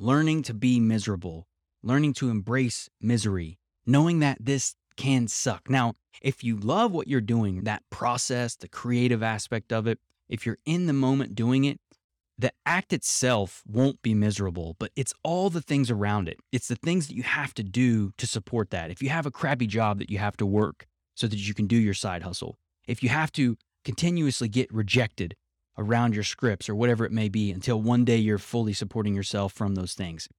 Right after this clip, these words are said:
that's the misery of it. The pain, the rejection, the suffering, the continuous failures, that's the suffering.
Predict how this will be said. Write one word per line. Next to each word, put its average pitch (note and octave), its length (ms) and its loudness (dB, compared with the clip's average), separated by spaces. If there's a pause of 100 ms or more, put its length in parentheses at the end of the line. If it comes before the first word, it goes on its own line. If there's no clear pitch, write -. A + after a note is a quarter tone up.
(380)
that's G#3 480 0 (100)
the A#2+ 120 0
misery A#2+ 480 2
of E2+ 160 -8
it. - 100 -14 (880)
The G2+ 140 -4
pain, C#3 380 4
the A#2 80 2
rejection, A2+ 760 0 (400)
the G2+ 80 -8
suffering, B2 720 0 (320)
the G#2 80 -6
continuous C#3+ 1200 2
failures, C3 880 2 (640)
that's D#3+ 340 -2
the B2 120 -6
suffering. A2+ 500 -4